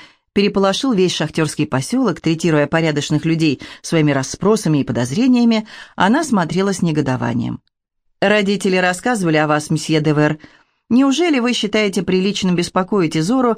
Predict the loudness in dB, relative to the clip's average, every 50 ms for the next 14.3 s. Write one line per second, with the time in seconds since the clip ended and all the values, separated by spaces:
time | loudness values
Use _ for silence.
0 | -4 -16 -20 -14 -4 -2 -2 0 2 2 2 2 2 2 0 0 -2 -2 -2 -2
1 | -2 -2 -4 -4 -4 -4 -4 -4 _ -10 -12 -12 _ _ _ _ _ _ _ _
2 | _ _ -10 -4 0 0 2 4 4 4 4 4 0 -2 0 0 0 0 2 0
3 | -2 -4 -2 -2 -2 0 0 0 0 0 -2 -2 -2 -2 -2 -2 0 0 2 2
4 | 2 0 -2 _ _ _ _ -8 -4 0 0 0 2 0 -2 0 0 0 0 0
5 | 0 -2 -4 -8 _ _ _ _ _ _ _ _ _ _ _ _ _ _ -4 -2
6 | -2 0 2 0 0 0 0 -2 -2 0 0 -2 0 0 0 -2 -2 -2 -4 -8
7 | -10 -6 -6 -6 -6 -6 -6 -6 -6 -6 -8 _ _ _ _ _ _ _ -2 -2
8 | 0 0 0 -4 -2 -2 -4 -4 -4 -2 0 0 0 0 -4 -8 -20 -20 -10 -4
9 | -2 0 2 2 0 0 -2 -4 -4 -4 -4 -2 -2 -2 -2 0 -2 -2 0 0
10 | -2 -2 -2 -4 -2 -2 0 0 0 0 0 0 0 0 -2 -6 -20 _ _ -4
11 | -2 0 2 2 2 0 0 -2 0 0 -2 0 0 0 -2 -2 0 -2 -2 -2
12 | -4 _ _ _ _ _ _ _ _ -4 -2 -2 0 2 0 0 2 0 0 0
13 | 0 0 0 -2 -2 0 0 0 2 2 2 0 0 -2 -2 0 0 0 0 0
14 | 0 -2 -4 -6 -10 -14